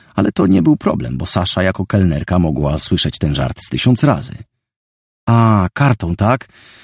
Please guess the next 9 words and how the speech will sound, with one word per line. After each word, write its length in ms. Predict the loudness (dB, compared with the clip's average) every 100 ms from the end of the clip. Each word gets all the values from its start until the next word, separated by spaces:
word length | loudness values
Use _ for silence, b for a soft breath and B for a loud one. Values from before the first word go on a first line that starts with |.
| B
W 20 |
takim 240 | -2 2 4
razie 200 | 4 4
zaraz 280 | 4 0
przyniosę 440 | -2 2 2 2 0
terminal”, 560 | 0 0 -2 -6 -10 -4
dodała. 400 | 0 0 -2 -8 -16 -6
„I 100 | -2
kawę. 400 | 0 -2 -4